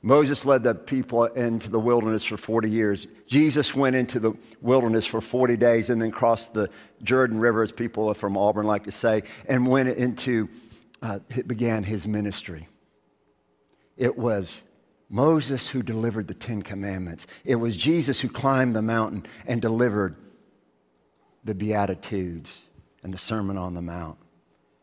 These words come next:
And then in the Mountain of Transfiguration, there's Moses affirming Jesus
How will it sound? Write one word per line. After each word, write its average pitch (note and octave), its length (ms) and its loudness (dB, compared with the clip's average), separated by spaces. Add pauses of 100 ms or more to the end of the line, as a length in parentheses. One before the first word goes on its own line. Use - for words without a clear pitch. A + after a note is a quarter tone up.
(120)
And A#2 120 0
then C3 160 2
in B2+ 80 0
the A2+ 60 0
Mountain A#2 260 2
of G#2 40 -8
Transfiguration, A2 1040 0 (340)
there's A2 220 2
Moses A2+ 420 2
affirming A2+ 480 -2
Jesus G#2 580 -4